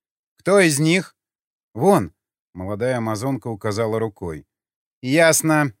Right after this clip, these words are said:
А ну, выведите его из клетки!» — приказала Пентиселея своим вооружённым спутницам. Никто не пытался предпринять попытку освободиться, когда дверь клетки снова открылась. Ведь сейчас казалось, что они могут освободиться благодаря такой счастливой встрече.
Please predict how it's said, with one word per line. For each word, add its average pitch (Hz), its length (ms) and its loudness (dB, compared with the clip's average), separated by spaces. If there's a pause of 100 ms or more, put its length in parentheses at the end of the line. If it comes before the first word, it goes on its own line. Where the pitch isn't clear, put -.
(320)
А 139 180 2
ну, 233 180 2
выведите 190 520 -2
его 160 180 2
из 151 160 2
клетки!» — 120 560 0 (380)
приказала 110 520 -4
Пентиселея 123 800 -2
своим 123 420 -2
вооружённым 113 640 -4
спутницам. 101 760 -10 (760)
Никто 190 240 -2
не 226 100 0
пытался 196 460 0
предпринять 151 560 -2
попытку 139 480 -8
освободиться, 127 840 -6
когда 113 340 -8
дверь 123 260 -6
клетки 143 400 -10
снова 110 400 -6
открылась. 98 640 -12 (640)
Ведь 92 220 -10
сейчас 175 340 -2
казалось, 165 480 -2
что - 200 -8
они 143 180 0
могут 143 340 -2
освободиться 131 720 -6
благодаря 117 500 -4
такой 135 460 -6
счастливой 123 540 -8
встрече. - 640 -8